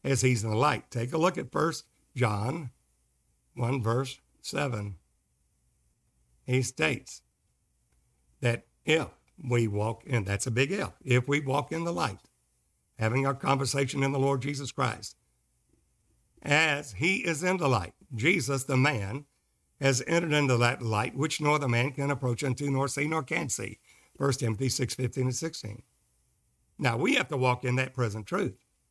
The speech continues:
If we walk in the light as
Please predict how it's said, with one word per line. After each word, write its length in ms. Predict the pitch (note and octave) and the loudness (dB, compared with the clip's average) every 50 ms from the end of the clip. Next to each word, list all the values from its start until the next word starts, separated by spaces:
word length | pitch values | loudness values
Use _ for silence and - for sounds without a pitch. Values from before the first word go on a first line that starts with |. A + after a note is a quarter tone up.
| _ _ _ _ _ _ _ _ _ _ _ _ _ _ _ _ _ _ _ _ _ _ _ _ _ _ | _ _ _ _ _ _ _ _ _ _ _ _ _ _ _ _ _ _ _ _ _ _ _ _ _ _
If 200 | - D3+ D#3+ B2+ | 4 4 4 4
we 100 | C3+ C#3+ | 4 2
walk 300 | C3+ A#2 A2+ A2+ G#2 - | 2 4 2 2 2 2
in 160 | - B2+ B2+ A#2+ | 4 4 6 6
the 100 | A2+ G#2+ | 6 6
light 260 | A2 G#2+ A2 A#2+ - _ - | 4 4 2 0 -6 _ -4
as 600 | F3 G3 A#3 G#3+ D#3 B2 G#2 G2+ G#2+ B2 A#2+ - | -2 -2 0 -2 -4 -6 -6 -8 -10 -12 -14 -16